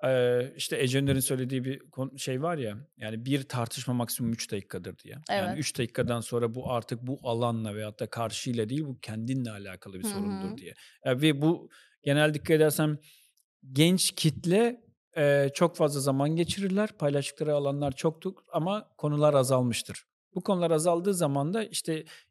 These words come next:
Speaker 1: an-, iş-, konunun ana toksikleşmesine neden olan noktaların en ba-, başında da şey gelir,
Speaker 2: Evet.
Speaker 1: kıskançlık gelir.
Speaker 2: Aynen öyle.
Speaker 1: Kıskançlığın özünde de ne vardır? Özgüven.
Speaker 2: Özgüvensizlik.
Speaker 1: Evet. Özgüvenin ne kadar yüksek olursa öyle bir durumda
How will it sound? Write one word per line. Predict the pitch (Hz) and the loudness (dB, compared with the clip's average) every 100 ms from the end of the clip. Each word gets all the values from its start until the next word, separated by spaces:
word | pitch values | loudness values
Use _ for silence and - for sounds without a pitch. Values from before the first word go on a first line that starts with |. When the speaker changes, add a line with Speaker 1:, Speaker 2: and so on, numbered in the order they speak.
| _ - | _ -4
Speaker 1:
an-, | 139 - | -4 -4
iş-, | 160 135 - | -8 -8 -6
konunun | - 147 190 214 | -2 2 2 2
ana | 170 165 | 0 -2
toksikleşmesine | 156 151 - - 143 - 139 - 139 139 | -2 -4 -4 0 0 2 0 0 2 4
neden | 139 143 | 4 4
olan | 135 127 131 | 4 2 2
noktaların | 131 143 123 | 0 0 0
en | 165 | 0
ba-, | 160 139 147 151 | 0 0 -2 -4
başında | 123 - 120 | -4 0 0
da | 165 | 2
şey | 226 147 | 4 4
gelir, | 117 208 190 | 4 2 0
Speaker 2:
Evet. | 196 | -2
Speaker 1:
kıskançlık | 151 135 139 123 - | -2 0 0 0 -2
gelir. | - 214 | -2 -2
Speaker 2:
Aynen | 196 190 180 | -2 -6 -6
öyle. | - | 0
Speaker 1:
Kıskançlığın | 240 220 180 151 156 | 2 4 2 2 2
özünde | 156 143 147 135 | 2 4 2 2
de | 143 | 4
ne | 151 | 4
vardır? | 120 104 190 190 _ _ _ _ | 2 0 -2 -4 _ _ _ _
Özgüven. | 147 110 - 190 | -4 -4 -4 -4
Speaker 2:
Özgüvensizlik. | 202 202 110 113 - - - | -6 -6 -12 -12 -12 -12 -6
Speaker 1:
Evet. | 107 - _ - | -6 -8 _ -2
Özgüvenin | 220 190 165 151 143 | 4 4 4 0 0
ne | 143 | -2
kadar | 135 127 | -2 -2
yüksek | 120 127 - 196 | -2 0 2 6
olursa | 220 202 - 208 233 - | 6 4 2 0 -2 -4
öyle | 156 123 117 | 0 0 0
bir | |
durumda | 123 120 123 190 | -2 -2 0 0